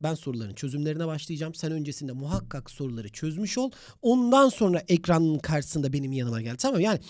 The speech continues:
sen çözdün, bitirdin. Şimdi çözümleri izleyeceğiz. Her bir soruyu tek tek izle. Çok ayrıntıya gireceğim. Gerçekten bir nevi konu tekrarı yapacağım. Bir şeyler kaçırmanı asla istemem. O zaman birinci soru. Başlıyorum bu dakikadan sonra. Lütfen çözmüş olunuz soruları.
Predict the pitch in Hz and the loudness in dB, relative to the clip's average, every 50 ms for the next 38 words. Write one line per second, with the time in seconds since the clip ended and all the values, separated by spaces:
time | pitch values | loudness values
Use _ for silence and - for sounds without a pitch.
0 | - - - - - _ - - 320 339 339 285 - 262 208 165 147 156 147 160 | -20 -20 -20 -20 -18 _ -2 2 2 4 4 2 2 2 0 2 0 0 0 0
1 | 233 254 - 302 262 285 320 285 - 285 247 180 - - 147 139 143 139 165 220 | 0 0 0 0 2 2 0 0 0 0 0 0 -2 -2 -4 -2 0 0 2 2
2 | 262 262 240 220 196 240 233 - - _ - 180 220 254 240 220 190 180 160 - | 2 0 -2 -2 -4 -6 -6 -8 -12 _ 0 2 4 4 4 2 0 -2 -2 -4
3 | - 151 139 123 117 - 170 170 - 220 196 - 233 180 185 220 208 - - - | -4 -4 -4 -4 -2 -2 -2 0 2 0 2 2 2 4 4 4 4 4 -2 -10
4 | - _ _ _ _ _ _ _ _ _ _ - 240 - - 151 131 135 131 123 | -20 _ _ _ _ _ _ _ _ _ _ -10 -10 -6 -6 -6 -4 -4 -6 -8
5 | 120 - 151 151 147 120 104 104 101 95 113 135 160 143 - 147 156 131 110 - | -6 -4 -4 -2 -2 -2 -4 -6 -6 -4 -4 -4 -4 0 0 0 0 0 -2 -4
6 | 101 - - 139 147 135 139 120 104 107 131 135 - - 127 123 - - 104 - | -6 -4 -4 -2 -2 0 -2 -2 -2 -2 -2 -4 -4 -6 -6 -6 -6 -6 -8 -8
7 | - 110 101 104 104 101 - 104 107 147 170 175 - _ _ - 196 - - 98 | -6 -6 -6 -6 -6 -6 -6 -4 -4 -4 -4 -4 -6 _ _ -6 -6 -4 -4 -4
8 | 101 - 113 - - 160 - 123 110 113 135 147 139 104 - - 107 98 98 92 | -4 -6 -4 -2 -2 -2 -2 -2 -2 -2 -2 -2 -2 -4 -6 -8 -8 -8 -8 -10
9 | - - 85 87 82 - _ _ _ _ - 131 110 95 87 - _ _ _ _ | -10 -14 -16 -18 -18 -20 _ _ _ _ -12 -12 -12 -12 -14 -18 _ _ _ _
10 | _ _ _ _ _ _ _ _ - - 120 123 107 101 92 85 - - 80 - | _ _ _ _ _ _ _ _ -6 -2 0 0 0 -2 -4 -6 -10 -12 -14 -16
11 | - _ _ _ _ _ _ _ _ - 113 107 95 - - - 90 82 - _ | -18 _ _ _ _ _ _ _ _ -12 -10 -10 -10 -10 -12 -12 -12 -14 -16 _
12 | _ - 95 90 - - 92 - 90 85 80 76 - - 71 73 - 92 113 120 | _ -12 -12 -10 -10 -12 -14 -14 -14 -14 -14 -16 -18 -18 -18 -14 -8 -6 -6 -6
13 | - - - 90 101 104 _ _ - 104 87 - - 82 - - 78 78 - - | -6 -8 -10 -12 -12 -14 _ _ -14 -12 -12 -12 -14 -16 -18 -18 -18 -20 -20 -20
14 | - - 90 87 92 85 82 | -20 -18 -16 -16 -16 -16 -18